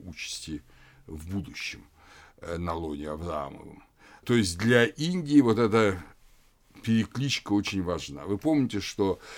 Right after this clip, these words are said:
в Евангелии от Иоанна есть такое странное место одно, где встречают слепорожденного ученики Христа и спрашивают: Христа, слепорожденного, то есть рожденного уже слепым, кто согрешил,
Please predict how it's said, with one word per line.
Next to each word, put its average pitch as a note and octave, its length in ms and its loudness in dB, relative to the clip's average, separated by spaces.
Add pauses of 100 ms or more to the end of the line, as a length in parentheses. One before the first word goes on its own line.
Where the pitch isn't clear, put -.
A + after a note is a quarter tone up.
(140)
в - 20 -18
Евангелии G#2+ 520 4
от G2 160 -2
Иоанна C3+ 420 6
есть G2+ 260 0
такое F#2 320 -2
странное F2 580 -2
место B2+ 460 -4
одно, G2+ 400 -4 (320)
где G#2+ 380 4
встречают G2 640 0
слепорожденного F2 1200 -2 (460)
ученики F#2+ 800 -4 (340)
Христа D3 640 2
и C#3+ 80 0
спрашивают: F#2 640 -2
Христа, G2+ 480 0 (220)
слепорожденного, A2 840 0
то E2+ 60 -8
есть - 120 -10
рожденного F#2+ 540 -4
уже D2+ 180 -14
слепым, D#2 480 -14 (460)
кто D#3 240 6
согрешил, B2+ 840 4